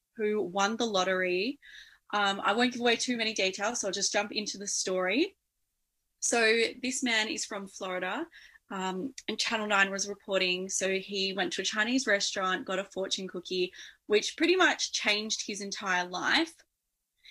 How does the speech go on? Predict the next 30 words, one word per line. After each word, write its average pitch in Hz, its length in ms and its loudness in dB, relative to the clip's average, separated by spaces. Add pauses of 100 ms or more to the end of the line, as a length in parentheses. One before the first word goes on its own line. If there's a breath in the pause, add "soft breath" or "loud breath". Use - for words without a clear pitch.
(140 soft breath)
He, 233 680 0
you 226 140 -2
know, 208 180 -2
if 220 180 -4
you've 240 140 -2
had 262 140 2
a 285 80 -2
fortune 240 260 -2
cookie 214 240 -12
before, 180 580 -2
I 190 120 -2
think 196 260 -8
typically 247 560 0
it 196 80 -6
will 190 140 -4
have, 180 480 0 (420 soft breath)
one 226 240 2
side 202 360 0
has, - 220 -8
like, - 140 -14
a - 160 -20
quote 226 460 2
or 185 140 -2
a 185 40 -8
phrase 196 680 0
or 185 140 -4
some 180 280 -8
sort 180 260 -6
of 175 100 -6 (220)
saying, 208 580 0